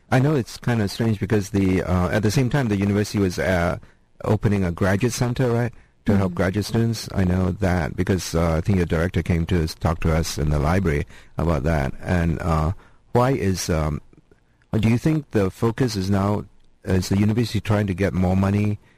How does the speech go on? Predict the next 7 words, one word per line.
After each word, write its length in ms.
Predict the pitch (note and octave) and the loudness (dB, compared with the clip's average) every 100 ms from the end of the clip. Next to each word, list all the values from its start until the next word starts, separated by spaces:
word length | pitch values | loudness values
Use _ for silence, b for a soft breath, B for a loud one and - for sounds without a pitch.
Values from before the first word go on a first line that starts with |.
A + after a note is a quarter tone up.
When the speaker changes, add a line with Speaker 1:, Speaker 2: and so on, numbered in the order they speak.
| b _ | b _
Speaker 1:
from 260 | - F2+ | 0 0
foreign 320 | F2 F2+ G2 A2 | 0 0 2 0
students 460 | - A#2+ B2 G#2+ | -2 0 0 -2
rather 260 | F2+ F#2 F#2 | -2 0 0
than 400 | F2+ E2+ E2+ - - - | 0 0 0 -4 -10 -6
California 480 | F#2 F2 F#2+ F#2+ F#2+ | 0 0 0 0 -2
students? 460 | - G2+ G2+ - | -2 0 -2 -4